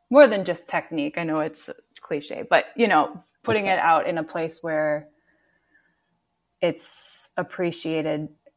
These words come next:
even though we are so different culturally. And, like, that exchange went both ways. You know, we saw their, um, traditional dances and participated in their cultural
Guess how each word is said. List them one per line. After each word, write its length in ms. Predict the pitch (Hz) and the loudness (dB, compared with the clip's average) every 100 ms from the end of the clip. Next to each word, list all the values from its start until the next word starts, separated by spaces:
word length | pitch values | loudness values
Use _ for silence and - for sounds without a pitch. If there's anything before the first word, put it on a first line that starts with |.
| _ | _
even 340 | 175 160 160 156 | -8 -4 -4 -2
though 500 | 156 151 147 143 - - | 0 0 -2 -8 -14 -18
we 320 | 160 160 151 | -8 -6 -4
are 140 | 151 - | -4 -6
so 220 | - 151 | -8 -8
different 340 | 151 - - | -8 -12 -10
culturally. 640 | - - - - - - - | -6 -6 -8 -12 -10 -8 -6
And, 180 | 170 156 | -4 -4
like, 240 | 147 - | -6 -2
that 180 | 165 151 | 0 0
exchange 640 | 147 - 160 156 151 151 | -4 -10 -6 -4 -4 -6
went 280 | 139 143 - | -8 -8 -4
both 260 | 147 143 - | -4 -4 -6
ways. 300 | 147 143 151 | -6 -6 -8
You 80 | 143 | -10
know, 100 | 143 | -8
we 180 | 147 | -10
saw 280 | 143 151 147 | -8 -8 -6
their, 520 | 143 143 147 147 - _ 165 | -6 -6 -6 -8 -10 _ -16
um, 460 | 151 151 151 - _ - | -12 -12 -12 -16 _ -12
traditional 720 | 180 165 - 160 151 151 156 | -8 -8 -8 -6 -6 -6 -10
dances 720 | - 147 147 151 151 147 143 | -10 -8 -8 -8 -8 -8 -10
and 360 | 143 143 147 - - _ - | -12 -12 -14 -16 -20 _ -16
participated 600 | 165 - - 151 139 147 | -16 -16 -16 -14 -12 -8
in 180 | 143 143 | -8 -8
their 400 | 139 143 143 _ _ _ _ _ _ _ - | -8 -10 -12 _ _ _ _ _ _ _ -10
cultural 640 | 156 - 143 135 - | -8 -6 -8 -8 -8